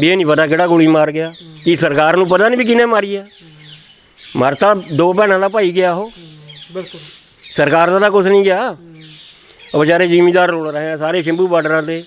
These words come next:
Speaker 2: ਹੂੰ। ਬਿਲਕੁਲ। ਅੰਕਲ ਜੀ, ਤੁਹਾਡੇ ਇੱਧਰ ਡਾਕਟਰ ਅਮਰ ਸਿੰਘ ਨੇ ਨਾ ਹੁਣ ਐਮਪੀ, ਤੁਹਾਡੇ ਆਏ ਨੇ ਇੱਥੇ ਕਦੇ?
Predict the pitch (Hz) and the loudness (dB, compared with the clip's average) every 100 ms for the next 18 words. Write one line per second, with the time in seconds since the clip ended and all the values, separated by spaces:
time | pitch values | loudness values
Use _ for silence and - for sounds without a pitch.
0 | 170 165 156 151 147 147 151 - - - | -16 -20 -18 -18 -20 -20 -20 -20 -20 -20
1 | _ - 415 403 - _ - _ 185 185 | _ -20 -20 -20 -20 _ -20 _ -14 -12
2 | 175 165 - - 202 277 262 269 254 226 | -14 -20 -12 -6 0 2 2 4 4 2
3 | 254 254 208 196 220 214 202 233 247 247 | 2 2 2 2 0 0 0 0 2 2
4 | 269 262 240 190 220 202 180 _ - - | 2 2 0 -2 -4 -6 -10 _ -20 -20
5 | - - - - - - 214 220 220 254 | -20 -20 -20 -20 -8 -2 2 2 2 0
6 | 254 240 226 | -2 -6 -6